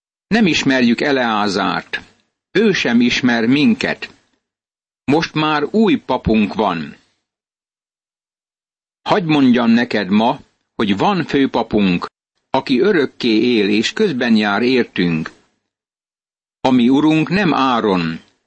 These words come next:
hanem a Melkicedek rendje szerinti főpap. Sohasem volt napjainak kezdete, és nem ér véget az élete. Ő folyamatosan főpap marad. A mi főpapunk nem hal meg.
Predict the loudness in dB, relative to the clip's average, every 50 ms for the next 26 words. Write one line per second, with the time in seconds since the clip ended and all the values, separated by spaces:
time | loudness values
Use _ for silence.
0 | _ _ _ _ _ -4 -2 -2 0 2 2 2 2 2 2 0 0 -2 -2 -4
1 | -4 -2 -2 -2 -2 -2 -2 -2 -4 -4 -2 0 2 2 2 0 -2 -2 -2 0
2 | 2 2 2 2 0 -2 -2 -2 0 0 0 0 -2 -2 -6 -6 -8 -10 _ _
3 | _ _ _ _ _ _ _ _ _ _ _ _ _ _ _ _ _ _ _ _
4 | -4 -2 0 2 2 0 0 -2 -2 -2 0 0 2 2 2 2 2 0 0 -2
5 | -4 -4 -2 -2 0 2 2 2 2 0 0 -4 _ -2 -2 -2 -2 -2 -2 -4
6 | -4 -4 -4 -6 -6 -6 -10 _ _ _ _ _ _ _ _ _ _ -2 -2 -2
7 | -2 -2 -2 -2 -2 0 0 0 0 0 0 0 0 0 0 0 -2 -2 -4 -2
8 | 0 0 0 0 0 0 -2 -4 -4 -6 -6 -6 -8 -14 _ _ _ _ _ _
9 | _ _ _ _ _ _ _ _ _ _ _ _ 0 0 0 0 0 0 0 0
10 | 0 0 0 0 -2 -2 -2 -2 -2 -2 -2 -2 -2 -2 -2 -2 -2 -2 -2 -2
11 | -4 -4 -4 -2 -2 -2 0 -2 -4 -4 -6 -10 -16 _ _ _ _ _ _ _
12 | _ _ _ _ _ _ _ _ _ _ _ _ _ _ _ 0 0 2 2 0
13 | 0 0 0 0 0 0 -2 -2 -2 0 0 0 0 0 0 0 0 0 0 0
14 | 0 0 0 0 0 -2 -2 -4 -6 -8 -12